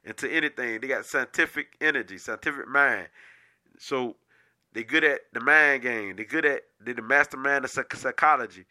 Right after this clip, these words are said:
So you cannot, uh, you cannot deceive a Scorpio.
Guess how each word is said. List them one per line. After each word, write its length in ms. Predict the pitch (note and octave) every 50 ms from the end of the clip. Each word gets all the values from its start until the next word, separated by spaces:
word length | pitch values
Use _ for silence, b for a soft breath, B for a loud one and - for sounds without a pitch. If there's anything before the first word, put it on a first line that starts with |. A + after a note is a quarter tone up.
| b b b b b b
So 120 | - -
you 100 | B2 B2+
cannot, 500 | B2+ - - D#3 D3 D3+ D#3 D#3+ D#3 - - _ _ _ _ _ _ _ _ _ _ _ _ _ _ _
uh, 300 | - A#2 A#2+ A#2+ A#2 A#2 G#2+ - _ _
you 100 | A2 A2+ -
cannot 400 | - D3 C#3 D3+ D#3 D3 - -
deceive 340 | A#2+ - - D#3 D#3 C#3+ B2
a 60 | B2
Scorpio. 580 | - - - C#3+ C3+ - - F#2+ F#2+ F2 -